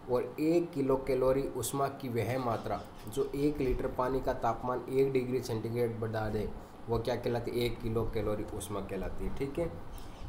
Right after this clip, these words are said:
एक किलो कैलोरी ऊष्मा कहलाती है। अब ध्यान देना, तो ये ग्लूकोज भी क्या है? एक आपकी कार्बोहाइड्रेट। और इसमें ये भी बात याद रखने लायक है कि जो आपके एक किलो कैलोरी ऊष्मा की परिभाषा पूछे, तो क्या होगी परिभाषा?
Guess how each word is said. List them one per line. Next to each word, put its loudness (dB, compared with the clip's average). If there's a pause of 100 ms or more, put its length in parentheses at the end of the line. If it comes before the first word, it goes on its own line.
एक 6
किलो 2
कैलोरी 2 (480)
ऊष्मा 2
कहलाती -2
है। -8
अब 0
ध्यान 2
देना, 2 (580)
तो 4
ये 6
ग्लूकोज 2
भी 4
क्या 4
है? 6
एक 2
आपकी 4
कार्बोहाइड्रेट। 2 (460)
और -2
इसमें 0
ये 6
भी 4
बात 6
याद 4
रखने 0
लायक 2
है 2 (420)
कि -4
जो 6
आपके 0 (300)
एक 2
किलो 6
कैलोरी 2
ऊष्मा 0
की 0
परिभाषा 0
पूछे, -4
तो 2
क्या 2
होगी 2
परिभाषा? 0